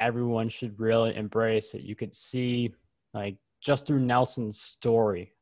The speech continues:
what he went through, how he got to where he is. And it doesn't matter if you're born to a privileged household or you're born to a toxic environment.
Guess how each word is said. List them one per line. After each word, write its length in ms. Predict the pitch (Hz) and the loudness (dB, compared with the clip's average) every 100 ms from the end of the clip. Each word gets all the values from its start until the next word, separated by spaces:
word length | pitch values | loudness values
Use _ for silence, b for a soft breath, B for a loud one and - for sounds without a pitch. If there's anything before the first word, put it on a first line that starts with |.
| _ _ _ _ - | _ _ _ _ -2
what 240 | 117 127 | 4 4
he 80 | 123 | 4
went 260 | 123 117 | 2 2
through, 320 | - 110 117 110 _ | 0 0 0 -2 _
how 180 | 120 123 | 0 2
he 80 | |
got 220 | 123 120 - | 4 2 2
to 100 | 117 | -2
where 160 | 113 | -2
he 240 | 104 107 107 | -2 0 2
is. 280 | 104 101 - _ _ _ _ _ | 2 -2 -16 _ _ _ _ _
And 400 | - 131 123 127 - | 0 2 2 0 -2
it 140 | 143 | 2
doesn't 260 | 180 160 139 | 4 4 4
matter 340 | 143 143 143 | 6 6 6
if 180 | 143 135 | 4 4
you're 100 | 143 | 2
born 320 | 123 135 135 | 2 2 2
to 180 | 131 - | 0 0
a 100 | 110 | 0
privileged 720 | 110 - 131 123 120 117 - | 0 -2 0 2 2 0 0
household 920 | - - - 120 117 - 107 95 98 - - | -12 -10 0 2 2 -2 -8 -6 -6 -8 -2
or 160 | 113 | 0
you're 240 | 113 107 107 - | 2 0 -2 -4
born 420 | 120 117 117 107 - | -2 -2 -2 -6 -6
to 380 | 117 110 104 101 - _ _ _ _ _ _ - | -4 -4 -4 -8 -12 _ _ _ _ _ _ -16
a 60 | 117 | -14
toxic 680 | - - 131 127 - 123 - | -14 2 6 6 4 -8 -6
environment. 680 | 113 110 135 139 127 98 | -8 2 6 6 6 0